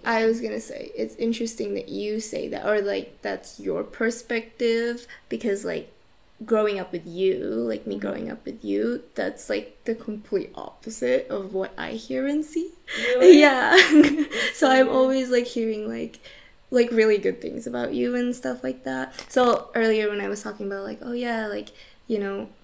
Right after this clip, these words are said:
Speaker 1: trying to pick out, like, how to be not socially awkward
Speaker 2: Mm.
Speaker 1: or, like, how to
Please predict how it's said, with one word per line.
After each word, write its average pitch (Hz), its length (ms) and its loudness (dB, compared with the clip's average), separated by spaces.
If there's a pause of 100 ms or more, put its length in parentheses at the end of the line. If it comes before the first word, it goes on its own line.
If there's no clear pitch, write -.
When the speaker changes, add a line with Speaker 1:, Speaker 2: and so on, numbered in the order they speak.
(140)
Speaker 1:
trying 220 260 -4
to 208 80 -4
pick 208 240 -8
out, 202 280 -8
like, 220 180 -10
how 220 200 -4
to 202 240 -8 (300)
be 208 220 -4
not 196 420 -2
socially 220 420 -2
awkward 359 760 6
Speaker 2:
Mm. 247 40 0
Speaker 1:
or, 247 140 4
like, 220 220 -2
how 214 140 -4
to 208 180 -2